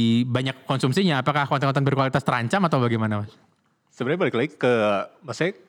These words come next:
Speaker 2: kita bisa lihat ke behavior, eh, mass market itu, maksudnya tadi insight-nya kan, dari berkualitas akhirnya begitu mass,
Speaker 1: Iya, iya.
Speaker 2: langsung jadi,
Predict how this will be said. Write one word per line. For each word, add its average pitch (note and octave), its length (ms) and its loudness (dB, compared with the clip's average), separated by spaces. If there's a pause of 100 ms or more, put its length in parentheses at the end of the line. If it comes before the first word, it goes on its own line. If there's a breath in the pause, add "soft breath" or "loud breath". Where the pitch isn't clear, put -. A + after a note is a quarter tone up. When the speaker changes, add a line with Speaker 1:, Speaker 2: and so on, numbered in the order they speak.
(560)
Speaker 2:
kita - 200 -2
bisa D#3 200 -4
lihat B2 260 -2
ke D#3 120 -2
behavior, A#2 760 -2 (680 soft breath)
eh, G2 260 -4 (220)
mass - 260 -6
market A#2+ 360 0
itu, D#3+ 220 -4
maksudnya D#3+ 340 -6 (440)
tadi C3+ 280 -2 (300)
insight-nya B2+ 400 -2
kan, C#3+ 140 0 (520 loud breath)
dari G#2+ 220 -4
berkualitas A2 580 0
akhirnya C3 340 -2
begitu B2 320 -8
mass, D3 300 0
Speaker 1:
Iya, C3+ 160 0 (100)
iya. B2 180 -2 (180)
Speaker 2:
langsung A#2 340 -4
jadi, B2 400 -2